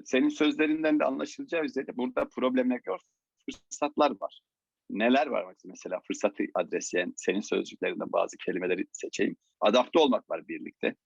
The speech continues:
Otomasyonlar var. Ee, developer'ı align etme, testi onun koşmasını sağlamak var. Ya bundan daha iyi fırsat olur mu bir güvenlik ekibi için?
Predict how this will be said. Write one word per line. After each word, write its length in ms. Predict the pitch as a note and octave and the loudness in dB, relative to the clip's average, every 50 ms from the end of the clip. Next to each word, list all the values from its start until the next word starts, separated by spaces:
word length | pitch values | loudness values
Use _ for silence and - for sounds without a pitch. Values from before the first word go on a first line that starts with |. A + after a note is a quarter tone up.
| _ _ _ _ _ _ | _ _ _ _ _ _
Otomasyonlar 840 | - - G#2 - - B2 A2+ A#2 - - - B2 B2 C3 C3+ C3+ C3+ | -2 0 0 2 4 4 4 4 4 4 6 6 8 8 8 6 4
var. 360 | C3 - D#2 - - - - _ _ _ _ _ _ _ _ - - | 4 0 -2 -4 -4 -10 -18 _ _ _ _ _ _ _ _ -6 -2
Ee, 320 | - F#2 F#2+ G2 F#2+ - - _ _ _ _ _ _ | 0 2 2 2 0 0 -4 _ _ _ _ _ _
developer'ı 800 | - - - G2+ A2 G#2 A#2 B2+ D3 D3+ D3+ D#3 D#3 D3+ D3+ - - - | -18 -6 2 4 6 8 8 8 8 6 6 6 6 6 6 4 2 2
align 360 | A#2+ A2+ A#2 B2+ C#3 D3 D#3 | 4 6 6 6 6 6 6
etme, 360 | D3+ C#3+ C#3 - - C3+ - | 6 4 4 2 0 -2 0
testi 480 | - - A#2 A#2+ - - _ C#3+ - - _ _ _ _ _ _ _ _ _ _ _ _ _ - - | 0 0 -2 -2 -2 -2 _ 0 0 0 _ _ _ _ _ _ _ _ _ _ _ _ _ -16 -4
onun 360 | - A#2 A2+ A#2+ C3 C3+ C#3 B2+ | -2 0 2 2 2 0 0 -2
koşmasını 600 | - A#2+ A2+ - - - A#2 A2+ - B2+ - - | -4 -4 -4 -4 -6 -6 -8 -8 -6 -6 -6 0
sağlamak 500 | - - G2 F#2+ F2 E2+ F2 - - - | 4 6 6 6 6 4 2 -2 -4 -4
var. 80 | - | -2
Ya 120 | F#2 - - | -2 -2 0
bundan 220 | G2+ G#2 A2 A2 | 2 2 4 4
daha 120 | - - | 4 4
iyi 80 | - - - | 2 2 -2
fırsat 280 | - - - - - | -6 -6 -6 -4 -2
olur 140 | - - D3 | -2 0 0
mu 120 | C#4+ - - | -2 -2 -4
bir 80 | - | -8
güvenlik 380 | - - - - - - - - | -10 -6 -4 -4 -4 -4 -6 -8
ekibi 260 | - - - - - | -8 -8 -10 -16 -16
için? 200 | - - - - | -18 -18 -20 -18